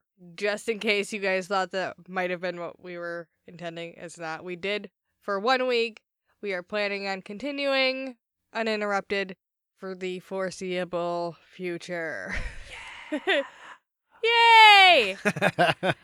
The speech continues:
Speaker 1: It's gonna be great. For right now, though, I think we are going to put a close to chapter twenty-two.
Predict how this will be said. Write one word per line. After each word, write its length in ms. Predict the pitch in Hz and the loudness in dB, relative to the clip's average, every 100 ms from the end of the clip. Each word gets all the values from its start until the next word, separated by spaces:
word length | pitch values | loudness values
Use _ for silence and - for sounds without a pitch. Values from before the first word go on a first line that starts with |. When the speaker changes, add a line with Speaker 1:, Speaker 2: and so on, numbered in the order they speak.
| 170 - | 0 2
Speaker 1:
It's 220 | 277 - | 2 2
gonna 180 | 302 269 | 0 0
be 100 | 269 | 2
great. 320 | 254 240 175 _ _ _ | 2 2 2 _ _ _
For 100 | - | -4
right 240 | 254 240 220 | 2 2 4
now, 240 | 220 220 | 0 0
though, 160 | 247 392 554 | 0 0 -2
I 160 | - 240 | -4 -4
think 200 | 226 220 | -4 -8
we 200 | 220 233 | -6 -2
are 100 | 226 | -2
going 300 | 220 233 226 | 0 -2 -4
to 100 | 254 | -8
put 240 | 233 320 302 | -6 -2 0
a 180 | 311 | -2
close 1000 | 311 - 403 392 349 330 330 320 392 - - _ _ _ - | -4 -8 -2 4 4 4 2 -4 -8 -10 -14 _ _ _ -10
to 240 | 359 339 | -6 -4
chapter 520 | - 349 311 311 320 | -2 0 0 0 -4
twenty-two. 840 | 311 - 330 302 - 294 285 285 | -4 -6 -4 -4 -4 -6 -4 -6